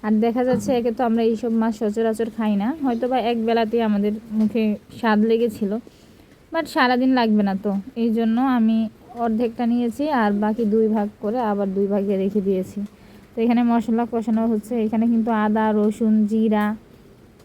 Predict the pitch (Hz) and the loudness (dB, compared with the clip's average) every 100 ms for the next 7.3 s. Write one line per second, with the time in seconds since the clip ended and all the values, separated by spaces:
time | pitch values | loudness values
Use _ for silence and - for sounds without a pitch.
0 | - - - - - 226 220 247 226 220 | -20 -20 -20 -20 -2 -2 2 2 4 4
1 | 214 226 214 - 247 233 226 226 226 214 | 4 2 -2 -8 -2 0 2 2 0 -4
2 | - - - - 226 240 240 269 262 247 | -16 -20 -20 -6 0 2 2 2 2 2
3 | 254 240 233 226 233 226 214 233 226 220 | 0 2 0 0 2 4 4 4 2 2
4 | 226 226 220 208 226 262 233 208 214 214 | 2 2 0 0 0 0 0 2 0 -2
5 | - 226 226 254 240 233 247 247 214 208 | -6 -6 -4 -2 -2 -2 -2 -2 0 0
6 | 208 226 220 262 285 302 - - - - | 2 0 0 -4 -8 -10 -20 -20 -20 -20
7 | - 220 | -6 0